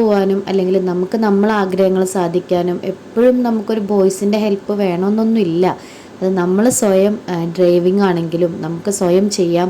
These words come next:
പറ്റും എന്നുള്ളൊരു ആത്മവിശ്വാസം നമുക്കുണ്ടെങ്കിൽ നമുക്കും നമ്മുടെ ഇഷ്ടങ്ങൾക്കനുസരിച്ച് എല്ലാം പോകാൻ പറ്റും. എപ്പോഴും ബോയ്സിന് മാത്രമല്ല രാത്രി ഇറങ്ങി നടക്കാൻ പറ്റുള്ളൂ അല്ലെങ്കിൽ ഗേൾസിന് പറ്റില്ല എന്നൊക്കെ ചിന്താഗതിയുള്ള ഒരുപാട് പേര് ഇന്നും നമുക്കിടയിലുണ്ട്.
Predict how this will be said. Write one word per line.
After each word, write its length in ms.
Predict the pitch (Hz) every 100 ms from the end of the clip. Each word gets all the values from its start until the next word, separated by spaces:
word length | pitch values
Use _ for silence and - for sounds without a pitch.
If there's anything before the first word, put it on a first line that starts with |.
| 185
പറ്റും 400 | 165 - 233 233 190
എന്നുള്ളൊരു 400 | 180 175 175 180 160
ആത്മവിശ്വാസം 680 | 160 165 165 - 170 180 185
നമുക്കുണ്ടെങ്കിൽ 680 | 170 165 185 170 160 160 175 196 - - - -
നമുക്കും 380 | 180 185 185 247 233
നമ്മുടെ 240 | 185 180 180
ഇഷ്ടങ്ങൾക്കനുസരിച്ച് 920 | - 170 175 170 180 170 - 165 - 165
എല്ലാം 320 | 160 160 180 196
പോകാൻ 240 | 165 156 156
പറ്റും. 240 | 151 - 147 - - - 160
എപ്പോഴും 340 | - 185 208 220 202
ബോയ്സിന് 460 | 190 180 - 220 226
മാത്രമല്ല 400 | 202 185 185 180 170
രാത്രി 300 | 165 170 196 185
ഇറങ്ങി 240 | 175 180 185
നടക്കാൻ 320 | 175 - 175 175
പറ്റുള്ളൂ 360 | 170 - 175 170
അല്ലെങ്കിൽ 260 | 165 175 170
ഗേൾസിന് 400 | 165 165 - 190 190
പറ്റില്ല 460 | 175 - 190 175 170 -
എന്നൊക്കെ 380 | 226 247 247 247 285 - - -
ചിന്താഗതിയുള്ള 720 | 190 185 185 190 185 208 190 180
ഒരുപാട് 420 | 185 202 247 269 269
പേര് 200 | 220 190 196
ഇന്നും 300 | 202 220 240
നമുക്കിടയിലുണ്ട്. 800 | 214 180 185 180 165 170 170 151